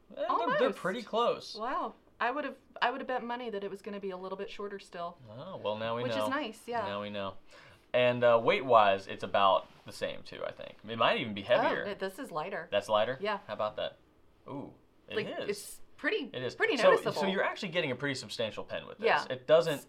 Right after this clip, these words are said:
Speaker 2: got a solid
Speaker 1: it
Speaker 2: feel.
Speaker 1: looks smaller than it feels, if that makes any
Speaker 2: Yeah,
Speaker 1: sense.
Speaker 2: yeah.
Speaker 1: Um,
Speaker 2: But
Speaker 1: so
Speaker 2: you get the great nib, too.
Speaker 1: Yeah.
Speaker 2: Loving the Quaker nib.
Speaker 1: So those are the things we have. What we have new is, boom, the same Lilliput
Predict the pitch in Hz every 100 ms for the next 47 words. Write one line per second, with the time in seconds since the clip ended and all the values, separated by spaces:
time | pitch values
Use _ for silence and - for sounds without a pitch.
0 | - 240 202 - 185 175 135 143 160 -
1 | - - 131 117 110 104 104 - - 113
2 | 101 123 131 135 127 131 131 131 139 151
3 | 143 147 - 190 175 170 - - - -
4 | 113 110 107 104 - _ - 254 - -
5 | 240 208 214 220 160 190 180 151 - -
6 | 165 147 - _ _ 190 135 226 220 180
7 | - 143 143 123 - - 156 262 277 233
8 | 208 185 131 120 175 170 82 - - 120
9 | 131 123 131 117 120 220 156 110 143 -
10 | 123 254 - _ 202 269 302 220 127 110
11 | - - - 123 - 160 170 170 180 175
12 | - 127 151 147 - 190 -